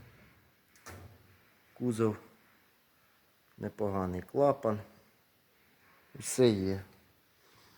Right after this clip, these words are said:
Він в окупацію возив у нас чужу пшеницю. Ну,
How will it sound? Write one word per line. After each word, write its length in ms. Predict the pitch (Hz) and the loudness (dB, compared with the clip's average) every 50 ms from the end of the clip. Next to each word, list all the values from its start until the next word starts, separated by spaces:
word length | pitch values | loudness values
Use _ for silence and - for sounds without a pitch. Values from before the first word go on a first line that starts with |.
| - - - - | -20 -20 -10 -2
Він 180 | 120 131 143 135 | 4 6 6 8
в 60 | 120 | 8
окупацію 680 | 120 110 127 143 - - 170 151 139 - - 120 127 123 | 6 6 4 4 10 12 12 12 12 10 2 0 0 2
возив 380 | 123 131 127 120 127 131 123 123 | 2 2 2 2 2 2 2 2
у 60 | 120 | 2
нас 280 | 120 117 117 - - - - - - - _ _ - - - - - - - - - - - - - - - - - - - | 2 0 0 -4 -10 -14 -18 -20 -20 -20 _ _ -20 -20 -20 -20 -20 -20 -12 -2 4 4 4 4 2 -4 -8 -12 -14 -12 -8
чужу 340 | - - 135 127 127 147 135 | -4 -2 -2 -2 0 -2 -2
пшеницю. 680 | - - - 135 120 107 104 95 95 87 - - 104 101 - - - - _ - - - - - - - - - - - - - - - - - - - - - - - - - - - - - - - - - - - | -2 0 0 4 4 4 4 2 -2 -4 -6 -8 -10 -10 -12 -14 -20 -16 _ -8 -8 -8 -8 -12 -14 -16 -18 -20 -20 -20 -20 -20 -20 -20 -20 -20 -20 -16 -16 -16 -16 -16 -16 -12 -12 -12 -12 -12 -18 -18 -20 -18 -4 0
Ну, 680 | - - - - - - - - - - - - 135 | 2 2 4 2 0 0 -2 -2 -2 -4 -2 -2 -2